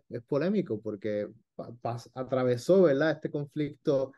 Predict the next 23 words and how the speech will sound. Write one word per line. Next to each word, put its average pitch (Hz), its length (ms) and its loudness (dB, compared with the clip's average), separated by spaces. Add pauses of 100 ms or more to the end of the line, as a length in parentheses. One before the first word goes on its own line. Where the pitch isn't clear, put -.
(260)
este - 160 -2
conflicto, 135 840 2
eh, 127 80 -2
bélico 139 560 0
en 120 140 -4
donde, 113 640 -2
ah, 107 280 -8
hasta 113 280 -6
se, 110 540 -4
se - 160 -6
ocupó 170 760 2
y, 135 200 -2
ah, 120 180 -2
y, 113 500 -6
y 110 60 -6
se, 110 520 -4
y, 110 540 -6
y 104 60 -8
hubo, 139 540 -2 (460)
am, 110 800 -4 (800)
¿cómo 127 160 -4
te 139 80 0
digo? 131 360 2